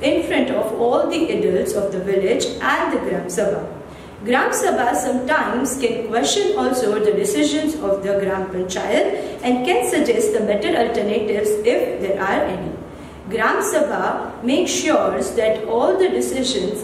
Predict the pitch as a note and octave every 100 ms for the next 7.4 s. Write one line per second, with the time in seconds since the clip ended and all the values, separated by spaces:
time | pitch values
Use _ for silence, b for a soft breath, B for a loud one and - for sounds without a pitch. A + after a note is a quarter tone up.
0 | - G3 F#3 - F#3+ G#3+ D4 - - A3
1 | A3+ - D4 D#4+ A#3+ B3 A3+ G3 G3 -
2 | E4 E4+ - G3 G3 G3+ E3+ - - B
3 | B B B D4+ G4 F#4+ D4+ D#4 F4+ D#4+
4 | G3+ - G#3 G#3+ A3 A#3+ - G#3+ G3+ B3
5 | - - G#3 A3 - C#4+ B3 B3 F#3+ G3
6 | A3+ G#3+ G3+ G3+ A#3+ D#4+ E4 - A#3+ B3
7 | G#3 G3 G3